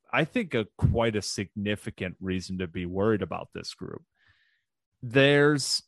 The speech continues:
a, a kind of saying and an expression that goes around football,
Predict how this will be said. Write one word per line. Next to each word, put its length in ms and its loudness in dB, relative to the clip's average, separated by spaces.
a, 420 2
a 120 -2
kind 320 -6
of 100 -4
saying 800 0
and 240 -6
an 180 -6
expression 640 -2
that 160 -2
goes 300 -2
around 760 -4
football, 760 -2